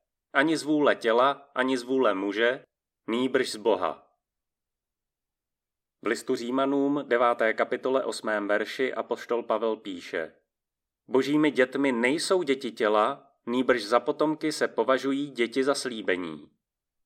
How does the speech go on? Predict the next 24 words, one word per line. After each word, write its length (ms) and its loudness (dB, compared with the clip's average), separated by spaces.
V 40 -2
Janově 340 2
evangeliu 560 2
ve 100 4
třetí 340 -8
kapitole 520 0
ve 100 2
verších 420 -2
pět 220 -2
až 160 -6
sedm 480 -2
ještě 300 -6
čteme: 540 -4
„Amen, 400 0
amen, 380 0
pravím 460 0
tobě, 520 -2
nenarodí-li 760 2
se 200 -2
kdo 220 -2
z 80 -6
vody 380 0
a 80 -2
ducha, 480 -2